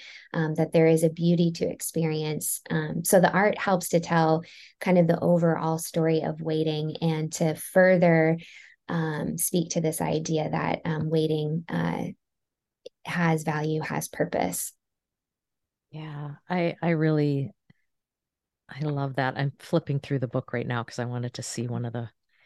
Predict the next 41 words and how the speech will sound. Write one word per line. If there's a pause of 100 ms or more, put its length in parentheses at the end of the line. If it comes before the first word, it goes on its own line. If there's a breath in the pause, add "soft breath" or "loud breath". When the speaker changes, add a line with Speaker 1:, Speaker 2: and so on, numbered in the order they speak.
(340)
Speaker 2:
winter-esque
Speaker 1:
Mm-hmm.
Speaker 2:
scenes
or,
or,
uh,
pieces
of
artwork.
I
just,
yeah, (520 soft breath)
I
really
feel
like
it (140)
ha-, (160)
added,
adds
so
much.
And, (720 loud breath)
um,
I'm
not
really
an
artist,
but,
like,
a
would-be
artist.
And
so
Speaker 1:
<laughs>
Speaker 2:
I
actually
pulled
out